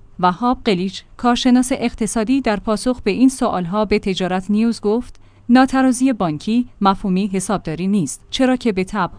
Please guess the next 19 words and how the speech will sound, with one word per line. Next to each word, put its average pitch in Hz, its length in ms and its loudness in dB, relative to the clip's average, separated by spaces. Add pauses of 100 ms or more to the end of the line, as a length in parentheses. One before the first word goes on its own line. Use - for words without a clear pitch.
(300)
ترازنامهٔ 233 640 2
بانک 190 420 -2
از 196 200 0
لحاظ 202 320 0
حسابداری 208 680 -4 (140)
تراز 240 380 4
خواهد 147 300 -6
بود. 139 220 -14 (220)
اما 226 280 6
بحثی 208 380 0
که 226 120 0
در 190 140 2
زمینهٔ 233 520 4
ناترازی‌های 214 800 0
بانکی 170 380 -2
در 180 160 2
ایران 180 400 -2 (100)
وجود 185 240 0
دارد، 160 380 -4